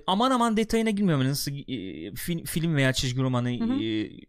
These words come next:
Speaker 1: izleyecek veya okuyacaklar için aman aman şeyine girmek istemiyorum. Hani finali öyledir,
Speaker 2: Hı hı
Speaker 1: böyledir,
Speaker 2: hı.
Speaker 1: şudur budur falan diye.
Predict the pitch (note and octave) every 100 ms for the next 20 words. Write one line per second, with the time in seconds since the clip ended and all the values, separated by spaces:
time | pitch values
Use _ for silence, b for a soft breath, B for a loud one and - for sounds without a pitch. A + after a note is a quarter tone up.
0 | _ C3 A2+ A2+ A#2 A#2+ G#2+ A2 B2+ A2+
1 | A2+ - - - C#2+ - - _ _ B2
2 | A#2 A#2 - C3 - G#2+ G2+ - - -
3 | - C3 B2+ B2 A#2+ - B2 B2 A#2+ B2
4 | - - B2+ F#2+ F#2+ G2 A#2+ A2 A2 A2
5 | G#2+ G#2 G2+ B3 C#4+ C4 C4 G#3 G3+ G3+
6 | - G3+ F#2+ D3+